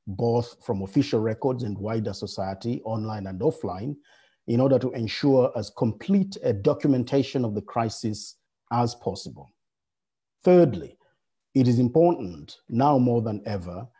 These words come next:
for memory institutions to become even more readily accessible to researchers, policymakers, media professionals, scientists, and the community at large. Understanding how leaders have reacted to health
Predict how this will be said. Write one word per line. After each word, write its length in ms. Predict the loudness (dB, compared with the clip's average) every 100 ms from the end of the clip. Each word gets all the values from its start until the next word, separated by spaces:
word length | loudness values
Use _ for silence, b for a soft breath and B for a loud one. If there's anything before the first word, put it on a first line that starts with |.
| _ _
for 180 | _ 4
memory 380 | 6 6 4 0
institutions 720 | -4 -6 -4 -4 -2 -2 -2
to 120 | -4
become 360 | -4 -2 -2 -2
even 260 | -2 -2 0
more 300 | 2 0 -2
readily 560 | -4 2 4 6 4 0
accessible 880 | -6 -6 -4 -4 -6 -6 -6 -8 _ _ -6
to 120 | 0
researchers, 920 | 4 2 2 -2 -2 -6 -6 -8 -14 _ _ _ _ 0
policymakers, 960 | 2 2 -2 -4 -6 -6 -6 -8 -10 -18 _ _ _
media 320 | 2 4 4
professionals, 880 | 0 -2 -4 -6 -4 -6 -6 -8 -12 _ _ _
scientists, 1040 | -16 -2 2 2 2 -2 -4 -6 -8 -14 -4
and 140 | 0
the 60 | 0
community 500 | 2 4 4 4 0
at 160 | -4 -4
large. 480 | -6 -8 -12 -20 -20 _ _ _ _
Understanding 640 | -2 0 0 0 2 2 2
how 160 | 2 2
leaders 420 | 4 6 4 2
have 120 | -2
reacted 580 | -2 -2 -2 -2 -4 -4
to 200 | -6 -6
health 340 | -2 0 0